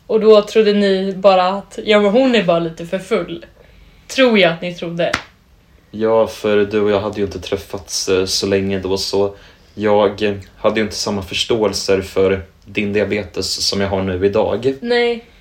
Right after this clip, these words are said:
Speaker 1: och därför kan jag säga att om ni ska ut och festa med nya personer så är det nog väldigt bra att berätta hur diabetesen påverkar er med alkohol.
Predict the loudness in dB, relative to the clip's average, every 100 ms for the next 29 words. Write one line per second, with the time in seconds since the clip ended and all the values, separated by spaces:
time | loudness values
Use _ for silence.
0 | -4 0 4 4 2 4 4 6 6 6
1 | 4 -2 -2 0 -2 -2 -2 -2 -4 -2
2 | 0 2 0 0 -4 -2 -2 0 -4 -6
3 | -10 -12 _ _ _ _ _ -2 2 4
4 | 4 6 8 6 2 4 6 6 2 2
5 | -2 -8 -6 -4 -4 -2 -2 -4 -4 -6
6 | -4 0 2 4 2 2 -4 -4 -2 -2
7 | -2 -4 -2 0 -2